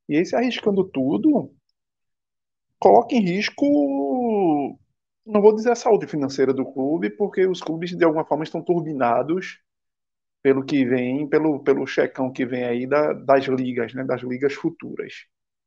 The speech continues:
Mas coloca num, num, num, vamos dizer que na, no mundo real, uma dificuldade caso não suba.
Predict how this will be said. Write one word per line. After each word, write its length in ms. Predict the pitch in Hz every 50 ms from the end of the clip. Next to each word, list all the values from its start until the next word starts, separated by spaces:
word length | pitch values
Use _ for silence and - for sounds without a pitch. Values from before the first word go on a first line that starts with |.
| _ _ _ _ _ _ _ _ _ - 262
Mas 320 | 233 202 143 151 156 -
coloca 760 | - - - 311 240 170 135 131 139 139 - - 294 320 - - _ _ _ _ _ -
num, 500 | - 165 165 160 156 151 147 143 139 139
num, 380 | 135 135 135 139 139 139 139 - _ _ _ _ _
num, 420 | - 139 135 127 127 123 123 120
vamos 180 | 123 123 127 123
dizer 240 | 123 127 127 - -
que 80 | 131
na, 560 | 131 131 135 135 135 131 127 127 127 127 - - - - -
no 140 | 175 185
mundo 300 | 185 170 165 170 165 170
real, 640 | 151 139 135 127 120 117 113 117 120 135 156 214 226 _ _ _ _ _ _ _ _ _ _ _ _ _ _ _ _ _ _ _ _ _ _ _ _ _ _ _ _ _ _ _ _ _ _ _ _ _ _ _ _ _ _ _ _ -
uma 140 | - 269 262
dificuldade 760 | 262 277 269 302 277 - 294 262 190 156 135 139 143 147 196 226
caso 340 | - - - 151 165 175 226
não 100 | 233 330
suba. 540 | 320 - 330 220 143 123 123 117 117 -